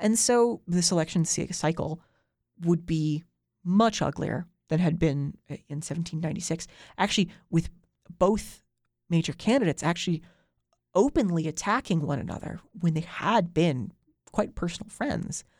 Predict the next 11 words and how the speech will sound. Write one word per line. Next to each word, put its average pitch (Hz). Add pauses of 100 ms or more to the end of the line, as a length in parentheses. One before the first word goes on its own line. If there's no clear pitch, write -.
(300)
Uh, 196
and 247
this 330
essentially 180
was 165
a -
rematch - (260)
of -
seventeen 147
ninety-six - (280)
with, 156